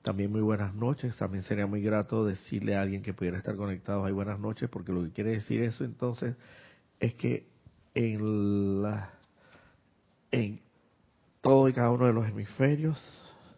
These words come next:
estamos, eh, con presencia de algún, de alguna, de una u otra manera con presencia de algún estudiante de la luz interesado en estas sagradas,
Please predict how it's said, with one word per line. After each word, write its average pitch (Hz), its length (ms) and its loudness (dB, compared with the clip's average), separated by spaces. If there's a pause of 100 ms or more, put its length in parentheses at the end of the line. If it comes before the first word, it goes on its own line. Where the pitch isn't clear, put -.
(580)
estamos, 107 580 0 (1500)
eh, 98 440 0 (240)
con 107 200 4
presencia 101 1000 -2 (140)
de 110 120 2
algún, 113 500 0
de 113 120 0
alguna, 107 540 0 (560)
de 104 120 4
una 113 200 4
u 113 100 2
otra 113 200 2
manera 104 280 -2
con 110 160 -6
presencia 104 720 -2
de 95 120 2
algún 101 640 -2
estudiante 107 600 -4
de 107 80 0
la 98 100 0
luz 104 160 0
interesado 107 680 -2
en 92 120 -6
estas 104 300 -6
sagradas, 92 720 -2